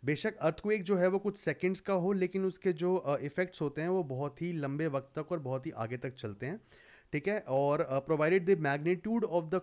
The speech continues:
quake is more than five, more than five on the Richter scale, वहीं से क्या है, प्रॉब्लम्स बहुत सारी हो सकती हैं।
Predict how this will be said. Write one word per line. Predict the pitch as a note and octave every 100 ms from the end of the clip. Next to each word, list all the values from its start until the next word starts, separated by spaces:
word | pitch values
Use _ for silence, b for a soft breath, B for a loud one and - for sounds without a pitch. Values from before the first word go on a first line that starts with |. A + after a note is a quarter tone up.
| - D#3+
quake | E3+ F#3 - F3+
is | D#3+ D3+
more | D#3 D3
than | E3 F3 - -
five, | C#3 D#3 B2+ C3 C#3
more | D3+ D3
than | E3 -
five | D3 D3
on | C#3
the | C#3+ C3
Richter | B2+ - B2+ -
scale, | A#2+ E3+ F#3+ B B -
वहीं | A2 C3+ D#3+
से | G3+ E3+
क्या | D3+ C#3
है, | D#3+
प्रॉब्लम्स | F3+ C3+ B2 D#3 A2+
बहुत | G#2 A2+
सारी | - G#2 C#3+
हो | G2 F#2+
सकती | G2 - -
हैं। | F#2+